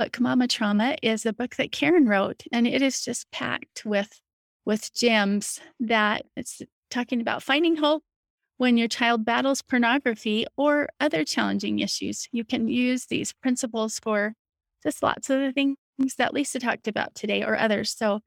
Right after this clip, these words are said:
this is, you can find a free ebook at Life Changing Services, you can, or you can get a, a paper copy if you're like me and love to have something that's in your hand and to underline and use. That's just a wonderful thing. And also Karen does group coaching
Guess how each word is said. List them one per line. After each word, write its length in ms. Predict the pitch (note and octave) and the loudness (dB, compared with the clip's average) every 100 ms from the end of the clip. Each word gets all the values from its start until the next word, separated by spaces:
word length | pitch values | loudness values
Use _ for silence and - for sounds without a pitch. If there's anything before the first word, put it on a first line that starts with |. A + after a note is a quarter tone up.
| G#3+ | -2
this 200 | B3 - | 0 0
is, 140 | A#3+ | -2
you 60 | A3+ | -2
can 140 | A#3+ | -2
find 200 | A3+ A3+ | 0 0
a 60 | G#3 | 0
free 260 | - A#3 - | -2 -2 0
ebook 480 | B3+ C#4+ D4+ E4 - | 0 2 2 2 2
at 160 | - - | 0 0
Life 200 | A3+ - | -2 0
Changing 360 | A#3 A3+ A3 | -2 0 -2
Services, 640 | - A3 A#3 B3+ D#4 D#4 B3 | 0 -2 -2 -2 -2 -2 -4
you 80 | |
can, 120 | - - | -6 -2
or 100 | A#3 | 0
you 140 | A#3 | 0
can 200 | A3 A#3+ | 0 -2
get 200 | A3 A3 | 0 2
a, 180 | G#3+ A3+ - - | 2 2 -4 -10
a 80 | G#3+ | -8
paper 400 | - B3 A3 A3 | -4 -4 -2 -4
copy 460 | - A3+ B3+ A#3 | -6 -4 -2 -2
if 120 | G#3+ | -2
you're 160 | A3+ G#3+ | -2 0
like 220 | G#3+ G#3+ | 0 0
me 200 | A3+ A3+ | 0 0
and 100 | G#3+ | 2
love 180 | G#3 G#3+ | 0 -2
to 140 | A3+ | -6
have 180 | G#3+ A3 | -6 -6
something 340 | - - A3 G#3 | -6 -6 -2 -2
that's 220 | - - | -2 -2
in 140 | G#3+ | 0
your 100 | G3+ | 2
hand 400 | G#3+ G#3+ G#3+ G#3+ | 2 2 2 0
and 160 | A3 G#3 _ _ _ _ _ - | -2 -4 _ _ _ _ _ -6
to 140 | B3 | -2
underline 460 | A3 G#3+ G#3 G3+ G3+ | 2 2 4 2 0
and 140 | G3+ | -2
use. 220 | G3 G3 | -4 -6
That's 260 | - A3+ - | -4 -4 -2
just 200 | A3+ - | -4 2
a 180 | G3+ G3+ | 2 4
wonderful 580 | G#3+ G#3 G#3 A3 G#3+ G#3+ | 2 2 0 -2 -4 -2
thing. 380 | A3 G3 G#3 - - - - | -2 0 -2 -8 -20 -20 -6
And 140 | C#4 C4 | 0 2
also 300 | D#4 - D#4 | 2 0 -2
Karen 400 | - F4+ G#4+ D#4 | 0 0 2 4
does 840 | C4 B3 B3 _ B3 B3+ - - _ | 4 2 -2 _ -2 0 -2 -10 _
group 220 | - C#4 - | -4 -4 -2
coaching 460 | - - - D#4+ | -4 -2 0 0